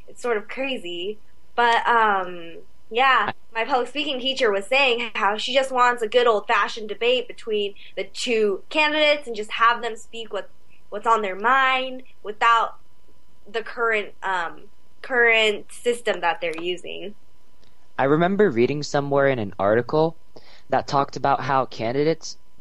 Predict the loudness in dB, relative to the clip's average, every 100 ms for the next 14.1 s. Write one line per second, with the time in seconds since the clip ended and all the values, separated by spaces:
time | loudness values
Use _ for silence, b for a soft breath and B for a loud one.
0 | -8 2 2 2 -4 -2 0 0 2 0
1 | -2 -6 -2 4 4 4 0 -2 -2 -2
2 | 0 0 -2 -4 -4 -4 -2 2 2 0
3 | -4 -4 -2 -2 2 0 0 -2 0 0
4 | -4 -12 -12 -12 -10 2 4 4 2 2
5 | 4 2 2 2 4 2 -2 -8 -10 -10
6 | -2 2 4 2 2 4 6 2 -2 2
7 | 4 4 0 -2 2 2 0 -4 -8 -2
8 | -2 -2 -4 -4 -4 -2 -2 -2 -4 -6
9 | -6 0 2 2 B B B -4 0 0
10 | 0 -6 0 2 2 0 4 4 2 -8
11 | -12 -2 2 2 -2 0 2 2 2 0
12 | 0 -2 -8 b b -12 b 2 4 4
13 | 0 0 0 2 2 2 2 -4 -2 -2